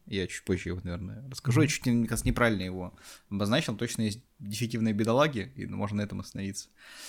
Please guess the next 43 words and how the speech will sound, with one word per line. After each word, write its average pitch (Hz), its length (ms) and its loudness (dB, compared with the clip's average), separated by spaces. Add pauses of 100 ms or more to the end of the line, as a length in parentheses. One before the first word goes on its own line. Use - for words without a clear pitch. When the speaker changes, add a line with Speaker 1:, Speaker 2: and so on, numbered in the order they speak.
(160)
Speaker 1:
А, 87 200 -4
Speaker 2:
Кстати, 131 400 2
Speaker 1:
это 139 100 8
Speaker 2:
мопсы 143 300 6
есть, 139 380 6
э, 120 300 4
и 123 200 4
у 127 120 8
нынешних 127 480 4
королей, 127 340 6
например, 131 480 6
у 123 160 4
короля 117 380 4
Ютуба 120 680 4 (340)
Феликса 127 800 2 (360)
Пьюдипая 123 680 0 (280)
Шелберга. 127 580 -2 (1700)
Speaker 1:
М, 117 360 -2
прикол. 131 320 0
Ну, 123 60 4
я 143 80 6
знаю, 151 180 4
что 117 720 4
у 113 80 4
английских 127 420 2
королев, 131 500 4
да, 110 220 2
вот 101 180 -2
как - 180 -8
раз - 220 -2
они, 101 200 4
по-моему, 87 260 -2
завезли, 87 340 -4
да, 101 160 0
ты 82 200 -4
об - 120 -10
этом 87 200 -6
говорил, 82 280 -4
да, - 80 -2
из 135 40 4
Speaker 2:
Да, 135 160 8
да, 127 100 2
Speaker 1:
Китая 123 180 4